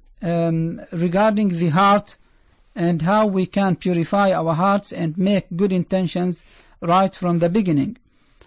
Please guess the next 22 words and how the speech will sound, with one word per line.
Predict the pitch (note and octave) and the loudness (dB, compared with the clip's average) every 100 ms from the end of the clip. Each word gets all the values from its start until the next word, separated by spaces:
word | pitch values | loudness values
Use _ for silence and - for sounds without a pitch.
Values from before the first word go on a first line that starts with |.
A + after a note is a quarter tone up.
| _ _ _ _ | _ _ _ _
There | E3 E3+ | -2 -2
are | F#3 | 0
no | E3 F#3 | 0 2
worldly | G3 F3 F#3 D#3+ E3 | 2 2 0 2 0
gains | D#3+ G3 G3 | 2 2 0
out | E3+ D#3 | -2 -4
of | D#3+ D#3 | -6 -4
this. | F3+ A#3 - _ _ _ _ _ _ _ - | -4 -4 -8 _ _ _ _ _ _ _ -6
We | E3 | -4
should | F3+ F3 | -4 -2
avoid | E3 D#3+ G3+ E3+ | -2 2 2 2
such, | - F3 - - - _ _ - | -2 -4 -4 -14 -18 _ _ -6
um, | D#3 D#3 D3+ D3 D3 - | -2 0 0 -2 -4 -8
aims. | - F3+ G#3 A3+ - _ _ _ _ _ _ | 0 2 2 0 -4 _ _ _ _ _ _
Um, | E3 D#3+ E3 D#3+ D#3+ - _ _ _ _ _ _ _ - | -4 -2 -2 -4 -6 -10 _ _ _ _ _ _ _ -6
we | E3 E3+ | -2 0
should | - F3+ | 0 -2
avoid | D#3 D#3 G3+ G#3 E3+ | -2 0 2 0 0
also | F#3 F3 F3 D#3 - - | -2 -2 -4 -4 -6 -6
doing | D#3 A3 G3+ E3 | 0 2 2 -2
so | - F3+ | -2 -2
just | D#3+ F3 - - | 0 -2 -4 -14